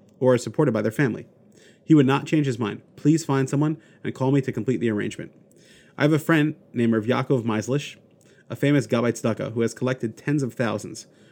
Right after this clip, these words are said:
for those in need. He is a special person whom I refer people to if I am asked what to do with tzedakah money.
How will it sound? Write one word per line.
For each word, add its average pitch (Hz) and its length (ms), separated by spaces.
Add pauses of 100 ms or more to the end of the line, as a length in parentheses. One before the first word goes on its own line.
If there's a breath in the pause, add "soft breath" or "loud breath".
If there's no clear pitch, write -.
(100)
for 117 160
those 117 180
in 107 80
need. - 260
He 127 120
is 113 80
a 113 40
special 151 300
person 120 360
whom 113 120
I 110 60
refer 110 280
people 107 280
to 113 220 (300 loud breath)
if - 80
I 113 120
am 113 100
asked 127 380 (260 soft breath)
what 127 160
to 123 100
do 123 140
with 113 180
tzedakah 113 240
money. - 220